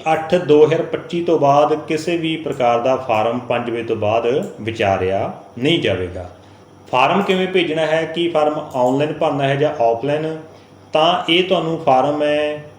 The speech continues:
ਦਿਖਾ ਰਿਹਾ ਹਾਂ, ਇਹ ਫਾਰਮ ਹੈ ਜੀ। ਇਹਦਾ ਪ੍ਰਿੰਟ ਕੱਢ ਕੇ ਤੁਸੀਂ ਜਿਹੜਾ ਆਫਲਾਈਨ ਭਾਵ ਪੋਸਟ ਦੇ ਰਾਹੀਂ ਸਪੀਡ ਪੋਸਟ ਕਰ ਦਿਓ, by hand ਫੜਾਇਓ।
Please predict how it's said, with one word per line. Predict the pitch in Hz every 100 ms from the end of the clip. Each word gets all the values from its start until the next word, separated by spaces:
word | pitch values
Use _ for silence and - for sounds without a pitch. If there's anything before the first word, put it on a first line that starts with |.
| - -
ਦਿਖਾ | 113 107 110
ਰਿਹਾ | 123 131 139
ਹਾਂ, | 147
ਇਹ | 147 175
ਫਾਰਮ | 135 120 123
ਹੈ | 123
ਜੀ। | 123 135 151 147 - - -
ਇਹਦਾ | 143 180
ਪ੍ਰਿੰਟ | 180 147 147
ਕੱਢ | 165 156 151
ਕੇ | 156
ਤੁਸੀਂ | 127 113 120 156 190 - - - - -
ਜਿਹੜਾ | 123 135 147 - 139
ਆਫਲਾਈਨ | 151 156 175 175 175 170 170 170 - -
ਭਾਵ | 147 127 123 139 139 147
ਪੋਸਟ | 147 156 156 -
ਦੇ | 151 147 147
ਰਾਹੀਂ | 139 123 131 135 135 135 - - -
ਸਪੀਡ | - - 135 139
ਪੋਸਟ | 151 143 -
ਕਰ | - 139
ਦਿਓ, | 139 143 139
by | 107 113 131
hand | 135 139 135
ਫੜਾਇਓ। | 131 127 127 131 131